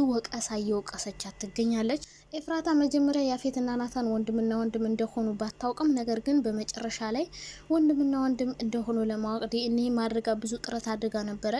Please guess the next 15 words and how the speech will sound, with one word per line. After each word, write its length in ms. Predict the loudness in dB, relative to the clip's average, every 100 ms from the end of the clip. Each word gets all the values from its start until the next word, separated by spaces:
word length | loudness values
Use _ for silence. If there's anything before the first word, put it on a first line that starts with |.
| -2
ኤፍራታ 320 | -2 0 0 0
እያወቀች 560 | 0 0 -2 -4 -6
አልነበረም 580 | -2 -2 -4 -4 -6 -4
ለጽዮን 420 | -6 -6 -4 -2 0
ወንድሟ 320 | 0 0 -2
እንደሆነ 440 | -2 -6 -6 -6 -4 -4 -8 -18 -16 -12 -4
ዝም 240 | 0 2 2
ያለቻት። 460 | -2 -6 -8 -12 -4
ብዙ 180 | -2 0 0
ጊዜ 180 | 0 0 -2
አታውቅም 480 | -6 -6 -6 -2 -2
ነበር። 300 | -2 -4 -2
ወደ 200 | 0 0
መጨረሻ 440 | -2 -4 -6 -4 -2 -2
ነበረ 360 | -2 -4 -4